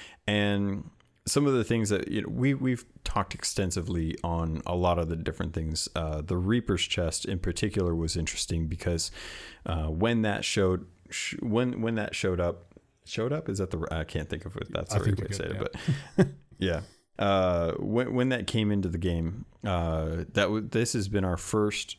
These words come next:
Speaker 1: kind of look into what's actually in the Reaper's chests. Now, kinda touching back to what we, we talked on earlier in the episode, these are, these are only going to Duke the Dark Lord.
Speaker 2: Mm-hmm.
Speaker 1: He's the only one that cares about these. The, the Order of Souls doesn't seem to really be interested in these, these Reaper's chests.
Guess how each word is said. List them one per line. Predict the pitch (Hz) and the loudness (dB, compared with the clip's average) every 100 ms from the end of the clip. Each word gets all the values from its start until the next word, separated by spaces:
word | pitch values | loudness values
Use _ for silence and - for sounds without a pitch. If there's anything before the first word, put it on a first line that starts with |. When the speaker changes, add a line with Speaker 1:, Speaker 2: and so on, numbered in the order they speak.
| - | -4
Speaker 1:
kind | 104 92 | -2 0
of | 85 | 0
look | 95 98 87 - | 0 2 0 -4
into | 95 90 - 87 | -4 -2 -2 -2
what's | 87 85 | 0 -2
actually | 87 80 - 82 101 | -2 -4 -4 -2 0
in | 95 | 0
the | 80 | 0
Reaper's | 73 90 - 85 - | 0 0 0 -4 -2
chests. | - 80 - - - | -2 -2 -2 -4 0
Now, | 101 101 98 - - - - - - | 2 2 0 -4 -12 -12 -14 -16 -4
kinda | 120 113 107 | 2 4 4
touching | 117 107 107 | 2 2 2
back | 95 92 - | 2 2 2
to | 90 | 0
what | - | 0
we, | 95 87 87 | 0 -2 -2
we | 104 87 | -2 -2
talked | - 92 - | 0 -2 0
on | 87 82 | -2 4
earlier | 104 101 87 | 6 6 4
in | 85 | 2
the | 85 | 2
episode, | 92 - - 80 78 - - - - | 2 0 0 -2 -2 -8 -16 -20 -10
these | 95 107 120 | 0 2 4
are, | 127 | 2
these | 113 110 113 123 | 0 0 2 4
are | 120 107 | 2 2
only | 107 107 | 2 2
going | 98 90 85 76 | 4 4 2 0
to | |
Duke | 76 82 - | -2 -4 -4
the | 90 | -4
Dark | 78 78 - | -2 -4 -4
Lord. | 78 71 67 - | -4 -4 -6 -8
Speaker 2:
Mm-hmm. | 135 98 | 0 4
Speaker 1:
He's | 117 104 | 4 4
the | 104 | 4
only | 101 117 117 | 4 4 4
one | 110 95 | 2 2
that | - | 0
cares | - 90 82 | 0 0 0
about | 76 71 - | -2 -4 -4
these. | 71 71 - | -6 -4 -4
The, | 87 80 | -2 -2
the | 90 | -2
Order | 82 101 98 | 2 2 2
of | 87 | 2
Souls | 92 82 | 0 0
doesn't | 85 78 | 0 -2
seem | 80 87 | -2 -2
to | 82 | -2
really | 80 78 | -2 -2
be | 76 78 | -2 -2
interested | 76 80 - 78 | -2 -4 -2 -2
in | 76 | -2
these, | 78 76 - | -2 -2 -4
these | - 82 71 | -4 -4 -4
Reaper's | 90 82 - 78 - | -2 -2 -2 -4 -2
chests. | - 78 73 - - - | -2 -2 -2 -4 -4 -6